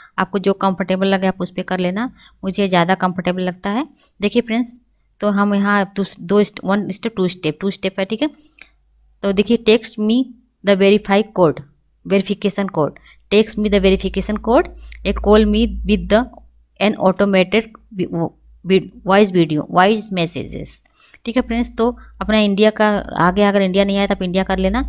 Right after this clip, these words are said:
यहाँ अपना मोबाइल नंबर फ्रेंड्स डालना, क्योंकि मुझे भी इस पे, इसको वेरीफाई नहीं करवाना है तो मैं मोबाइल नंबर नहीं डालूँगी, जैसे आपने डाल दिया। ठीक है फ्रेंड्स, तो देखिए ए, ए, ए ब्लू कलर का हो गया, ब्लू करके हो गया, तो गेट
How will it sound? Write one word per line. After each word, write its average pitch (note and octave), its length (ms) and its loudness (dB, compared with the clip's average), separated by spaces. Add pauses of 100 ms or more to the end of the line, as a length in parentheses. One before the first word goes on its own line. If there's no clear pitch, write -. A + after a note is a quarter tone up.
(320)
यहाँ G3+ 220 4
अपना G#3+ 160 -4
मोबाइल F3+ 360 0
नंबर F#3+ 180 -2
फ्रेंड्स G3 240 -4
डालना, F#3+ 260 -2
क्योंकि - 480 -14
मुझे G3+ 260 0
भी G3 100 -2
इस G3 120 -8
पे, G3+ 120 -4
इसको F#3+ 380 -4
वेरीफाई F#3+ 400 4
नहीं G3+ 160 -2
करवाना F3+ 380 -2
है A#3+ 140 0 (340)
तो G3 100 -2
मैं G3+ 180 0
मोबाइल F#3+ 320 2
नंबर F#3+ 220 -2
नहीं F#3+ 180 0
डालूँगी, F3+ 500 0 (1080)
जैसे F3+ 220 0
आपने F#3 240 0
डाल F3 220 2
दिया। F3+ 280 0 (2250)
ठीक A3+ 100 -2
है A#3 60 2
फ्रेंड्स, A3+ 280 -2
तो G3+ 60 -6
देखिए G3+ 280 -2
ए, G3+ 240 -2 (260)
ए, F#3 60 0
ए G#3+ 400 2 (440)
ब्लू F3+ 480 0
कलर G3+ 200 4
का F3 100 -2
हो D#3+ 60 -2
गया, D3+ 180 -2
ब्लू F3+ 200 0
करके G#3 280 -2
हो G3+ 80 0
गया, G#3+ 140 0
तो A3+ 120 0
गेट F#3+ 240 0